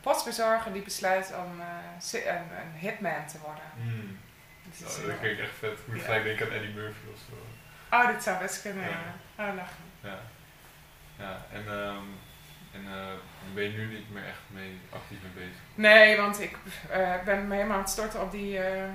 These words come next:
Speaker 1: workshop voor de, het coaching. Nee, dat is me te veel. Ik kan het niet helemaal naast elkaar doen.
Speaker 2: Ja, en, eh, stel je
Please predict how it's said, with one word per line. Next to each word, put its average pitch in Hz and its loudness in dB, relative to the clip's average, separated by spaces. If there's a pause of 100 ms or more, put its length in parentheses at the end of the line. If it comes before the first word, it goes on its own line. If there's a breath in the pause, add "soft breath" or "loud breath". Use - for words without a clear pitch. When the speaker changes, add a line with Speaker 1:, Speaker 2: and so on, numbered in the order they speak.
(220)
Speaker 1:
workshop 208 0 (100)
voor 190 -2
de, 185 -2
het 180 -6
coaching. 180 -2
Nee, 180 6
dat 175 2
is - -6
me 185 -2
te 185 -8
veel. 160 -4
Ik 165 -8
kan 175 -4
het 170 -6
niet 185 -6 (280)
helemaal 180 -6
naast 180 -6
elkaar 175 -4
doen. 160 -12
Speaker 2:
Ja, 92 -6 (220)
en, 98 -10
eh, 101 -6 (1160)
stel 110 -4
je 104 -2